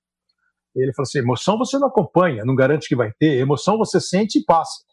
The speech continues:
Se você se envolve com o evento e se emociona com o evento, e tiver competência de passar essa emoção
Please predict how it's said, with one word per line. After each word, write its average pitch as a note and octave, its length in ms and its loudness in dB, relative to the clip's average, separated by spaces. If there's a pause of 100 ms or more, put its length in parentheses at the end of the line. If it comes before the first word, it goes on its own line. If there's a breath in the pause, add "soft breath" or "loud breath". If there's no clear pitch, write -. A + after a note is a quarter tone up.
(500)
Se - 160 4
você D3+ 380 2
se A3 160 -2
envolve D#3 520 2
com C#3+ 140 -2
o C#3 80 0
evento B2 480 -4 (340)
e E3 100 2
se - 160 0
emociona F3 520 0
com - 160 -8
o B2 40 -4
evento, D3+ 340 -2 (340)
e E3+ 80 2
tiver D3+ 280 2
competência C#3 760 -2 (280)
de A#2+ 180 0
passar G3 600 2
essa D#3 220 -2
emoção C#3+ 520 -6